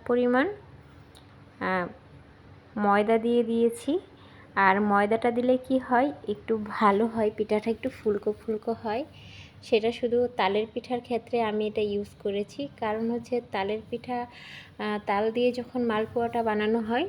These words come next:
তেমনভাবে ফুলতে চায় না। তো সেই জন্য আমি এখানে হাফ কাপ পরিমাণ ময়দা ইউজ করেছি, সেটা আপনাদেরকে দেখাইনি এবং কি স্কিপ হয়ে গেছে গা কোনো কারণে ভুলবশত, তো সেই জন্য দেখানো হয়নি।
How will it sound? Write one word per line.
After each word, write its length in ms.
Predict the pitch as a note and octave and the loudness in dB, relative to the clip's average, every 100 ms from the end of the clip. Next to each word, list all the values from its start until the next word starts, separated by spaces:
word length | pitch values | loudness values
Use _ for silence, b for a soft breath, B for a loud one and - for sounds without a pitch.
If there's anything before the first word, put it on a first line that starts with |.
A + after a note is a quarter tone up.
| - | 0
তেমনভাবে 500 | A#3 A#3 A#3+ A#3 A#3+ | 2 2 2 2 2
ফুলতে 420 | C4 - A#3 A3 A3+ | 0 0 0 2 -2
চায় 240 | A3 G3 | -2 -2
না। 120 | G#3+ E4+ - | -2 -4 -6
তো 80 | C4+ | -8
সেই 260 | B3+ B3 A#3 | 0 2 2
জন্য 220 | A#3+ B3 | 2 2
আমি 260 | B3 A3+ A#3+ C4 B B B - | 2 2 0 -4 B B B -8
এখানে 320 | G#3 A3+ G#3+ | -6 -4 -4
হাফ 280 | G#3 G#3 F#3+ | 0 0 0
কাপ 160 | - G#3+ - | -2 -4 -2
পরিমাণ 420 | G#3+ G#3+ G#3+ A3 D#4+ | -2 0 0 0 0
ময়দা 360 | B3+ G#3 G#3 G#3+ | 2 2 2 2
ইউজ 300 | G3+ G3+ G3 | 2 0 -4
করেছি, 480 | - G3 G3 G3 - | -4 -2 -2 -4 -8
সেটা 300 | B3+ A#3 - G3 | -6 -6 -4 -4
আপনাদেরকে 480 | F#3 F#3+ F#3+ F#3+ - | -4 -6 -6 -6 -6
দেখাইনি 600 | F#3+ F#3 F#3 G3+ F#3+ G3 C#4+ B B B B B B | -4 -4 -4 -8 -6 -6 -8 B B B B B B
এবং 200 | F#3+ G3 F#3+ | -6 -6 -6
কি 100 | A3 F3 G3+ | -6 -4 -6
স্কিপ 300 | - G#3+ G#3 | -6 -8 -6
হয়ে 180 | A3 G#3 | -4 -4
গেছে 280 | G3+ G3 - | -4 -6 -6
গা 100 | G#3+ B3 | -6 -6
কোনো 280 | - G#3+ G3+ | -6 -6 -4
কারণে 420 | F#3 F3+ F#3 A3 D#4 - - - - - - - - G3+ | -4 -4 -4 -4 -8 -12 -20 -20 -20 -20 -20 -20 -10 -2
ভুলবশত, 680 | G3 G3 G3 G3 G#3+ F#3+ G#3+ C4 F#4 - | 0 2 0 -2 -4 -4 -2 -2 -2 -4
তো 60 | A3 | -6
সেই 220 | - G#3+ | -2 0
জন্য 200 | G#3 G#3 A3 G3 | 0 -2 -2 -4
দেখানো 320 | F#3 F#3+ G3+ | -4 -6 -6
হয়নি। 340 | G#3 F#3+ G3 | -4 -4 -2